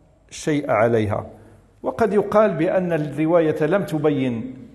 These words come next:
هل المرأة كانت مطاوعة أم كانت ممتنعة وألزمها وأجبرها، أم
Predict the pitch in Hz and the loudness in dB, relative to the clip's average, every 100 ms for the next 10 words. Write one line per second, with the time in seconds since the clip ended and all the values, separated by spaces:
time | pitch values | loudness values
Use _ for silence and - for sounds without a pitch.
0 | - - 120 110 190 190 160 170 165 151 | -20 -16 -8 0 2 4 2 0 0 -4
1 | 139 - 160 156 147 143 123 139 127 151 | -4 -2 0 0 -2 -4 -2 0 0 0
2 | 127 127 147 160 - - - - - - | -2 0 -2 -4 -10 -18 -20 -20 -20 -20
3 | - _ _ _ _ _ 139 - 165 170 | -20 _ _ _ _ _ -2 2 2 4
4 | 160 156 143 131 156 151 127 131 139 127 | 0 0 -2 0 0 0 0 0 -2 -2
5 | 127 - 120 107 123 160 165 147 165 165 | -2 -2 -2 -2 0 2 2 2 2 0
6 | 131 - 104 104 143 170 170 170 196 - | -2 -4 -4 -4 -2 0 0 -2 -4 -10
7 | - - _ _ _ _ _ _ _ _ | -20 -20 _ _ _ _ _ _ _ _
8 | 214 220 165 143 | 2 2 0 -6